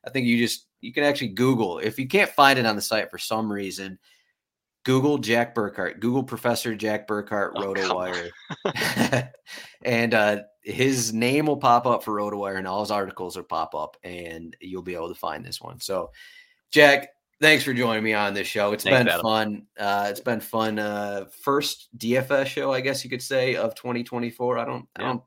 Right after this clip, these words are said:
Speaker 1: I can't remember doing another one, uh, prior to this. We might have some Showdown stuff in the future. We'll see what happens. But thank you, everyone, for watching.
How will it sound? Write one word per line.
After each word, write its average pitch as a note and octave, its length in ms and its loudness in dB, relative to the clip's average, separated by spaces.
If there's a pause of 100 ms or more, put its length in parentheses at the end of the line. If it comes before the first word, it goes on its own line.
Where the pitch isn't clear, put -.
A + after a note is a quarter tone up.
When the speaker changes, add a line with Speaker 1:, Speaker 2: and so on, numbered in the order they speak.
(220)
Speaker 1:
I A2+ 80 0
can't A#2+ 220 -2
remember A2 280 -2
doing G2+ 280 -10
another G#2 340 -6
one, G#2 260 -8 (420)
uh, A2 200 -2 (160)
prior A#2 320 4
to G#2+ 60 4
this. A2+ 200 4
We D#3 80 -4
might F3 140 8
have C#3+ 160 8
some B2+ 100 -6
Showdown A#2+ 400 2
stuff A#2 360 2
in G#2+ 120 -4
the G#2 60 -8
future. G#2+ 440 -8
We'll A#2+ 140 -4
see A#2 160 -6
what F#2+ 100 -4
happens. G2+ 360 -4
But G#2 140 -4
thank E3+ 140 6
you, D#3+ 120 6
everyone, C3+ 260 4
for B2 120 -6
watching. B2 420 4